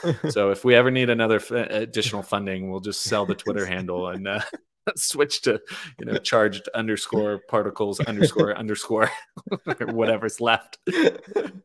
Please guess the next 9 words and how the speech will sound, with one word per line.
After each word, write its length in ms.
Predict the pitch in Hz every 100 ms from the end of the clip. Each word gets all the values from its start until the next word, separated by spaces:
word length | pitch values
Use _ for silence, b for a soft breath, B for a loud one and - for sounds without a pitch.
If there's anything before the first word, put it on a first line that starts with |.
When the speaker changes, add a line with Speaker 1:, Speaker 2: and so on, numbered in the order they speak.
| B B B _ _ _ - _ _ _ _
Speaker 2:
And 260 | 160 117 117
then, 180 | 110 110
uh, 420 | 110 104 101 101 - -
and, 160 | 127 117
and 200 | 120 117
then 120 | 107
Particon 680 | - 123 110 107 104 98 101
is, 340 | 110 101 92
uh, 400 | 95 92 92 92